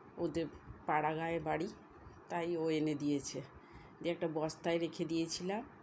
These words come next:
এই কয়েকটা কয়েকটা করে পাকছে, সেগুলোকে বেছে নিয়েছি। এই যে দেখো, একটা দুটো করে পেকেছে, সেগুলোকে আমি ভালো ভালো দেখে বেছে নিচ্ছি।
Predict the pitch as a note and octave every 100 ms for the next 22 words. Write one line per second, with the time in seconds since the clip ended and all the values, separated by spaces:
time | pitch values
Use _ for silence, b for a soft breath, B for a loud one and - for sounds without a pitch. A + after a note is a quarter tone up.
0 | - - - D3+ E3 - D#3 D#3 - D3+
1 | D#3+ D#3 D#3+ D#3+ E3 E3 A2+ - - -
2 | A3 - - - D3+ D3+ E3 D3+ D3+ D3
3 | E3 D#3 C#3+ C3+ - - - - - -
4 | - - - - - D#3+ D#3+ D#3 D3+ D#3
5 | G#3+ G#3+ - D3 D3+ D#3+ D#3 D#3 D#3+ D3
6 | D#3 C4+ - - - - - D3+ - C3+
7 | - C#3+ - - B B B - - -
8 | - - - - - - D#3+ D#3 D#3+ D#3
9 | E3 D#3+ F3 C#4+ - - - D#3 D#3 D3+
10 | D#3+ D#3 D3+ D3 - A3+ D4 - - -
11 | - - D#3 D3 - C#3+ C#3 C#3+ - D#3